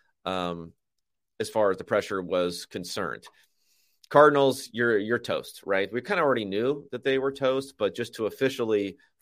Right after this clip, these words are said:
fork them now, five percent playoff probability, one percent chance to make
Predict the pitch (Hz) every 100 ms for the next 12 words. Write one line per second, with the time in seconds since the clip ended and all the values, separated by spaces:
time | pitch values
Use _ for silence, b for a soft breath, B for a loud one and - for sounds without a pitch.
0 | - 127 131 - 101 92 90 90 90 92
1 | 87 b b - 131 135 131 - 117 110
2 | - 110 107 98 - 98 92 98 95 92
3 | 87 117 107 - 101 - 98 92 87 -
4 | - 95 92 - - 90 85